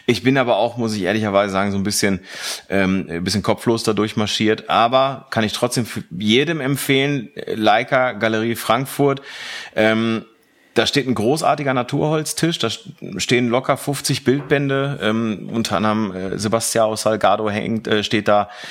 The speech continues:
ähm, irgendwelche Magnum, äh, Bildbände, keine Ahnung, whatever. Also man kann sich dort wirklich einfach hinsetzen, dort ist eine hauseigene Kaffeebar, kann sich da Kaffee oder Wasser holen und dann einfach auch ein bisschen die, durch die Bücher stöbern oder durch die Galerie gehen.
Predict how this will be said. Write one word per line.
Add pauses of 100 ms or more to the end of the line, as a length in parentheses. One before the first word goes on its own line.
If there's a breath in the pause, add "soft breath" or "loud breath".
(220 loud breath)
ähm, (580)
irgendwelche
Magnum,
äh,
Bildbände, (260)
keine
Ahnung,
whatever.
Also
man
kann
sich
dort
wirklich
einfach
hinsetzen,
dort
ist
eine
hauseigene
Kaffeebar, (420 loud breath)
kann
sich
da
Kaffee
oder
Wasser
holen
und
dann
einfach
auch
ein
bisschen
die,
durch
die
Bücher
stöbern
oder
durch
die
Galerie
gehen.